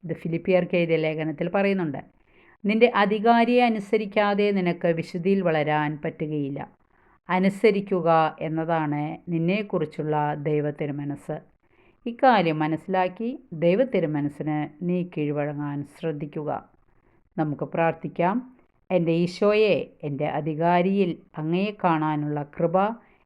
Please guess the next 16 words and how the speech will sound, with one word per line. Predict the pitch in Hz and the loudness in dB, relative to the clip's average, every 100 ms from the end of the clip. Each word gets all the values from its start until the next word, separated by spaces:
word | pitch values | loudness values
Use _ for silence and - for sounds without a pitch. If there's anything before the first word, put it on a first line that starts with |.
| - | -6
എനിക്ക് | 180 185 175 | -4 -2 -2
നൽകണമേ. | 160 156 147 151 151 156 143 147 _ _ _ - | 0 0 0 -2 -2 -4 -6 -12 _ _ _ -6
അങ്ങ് | 226 247 247 | 0 2 4
നിർദ്ദേശിക്കുന്നത് | 196 156 175 175 196 185 175 170 170 147 - - | 2 2 0 0 -4 -2 0 2 2 0 -4 -8
പൂർണ്ണ | 170 165 160 | -6 -4 -2
മനസ്സോടെ | 160 160 165 - 185 185 190 220 - _ _ - | 0 0 -2 4 6 6 4 -2 -8 _ _ -4
അനുസരിക്കാനും | 170 175 233 233 - 165 143 131 - - | -2 0 2 0 2 2 2 -2 -8 -8
അങ്ങ് | 165 165 156 | -4 -2 0
പഠിപ്പിക്കുന്നത് | 156 156 151 160 175 180 180 202 247 - _ _ _ | -2 -4 -4 -4 -2 0 2 2 0 -4 _ _ _
പൂർണ്ണമായി | - 247 254 247 196 156 147 - | 0 2 2 2 2 2 0 -2
വിശ്വസിക്കാനും | 170 175 269 - 170 143 139 139 131 - _ _ _ | -6 -4 -6 -6 -8 -4 -2 -2 -6 -12 _ _ _
അങ്ങയുടെ | - 185 208 220 226 | -4 0 2 2 0
കൃപാവരത്തിൽ | 226 185 180 190 220 226 208 175 147 - _ _ _ 185 | 0 -4 2 4 4 2 0 -4 -4 -8 _ _ _ -2
നിലനിൽക്കാനും | 180 208 247 240 190 160 156 151 147 - - | 2 2 2 0 -2 -4 -4 -4 -8 -12 -6
അങ്ങ് | 165 160 | -2 -2
എന്നെ | 151 151 151 | -2 -4 -8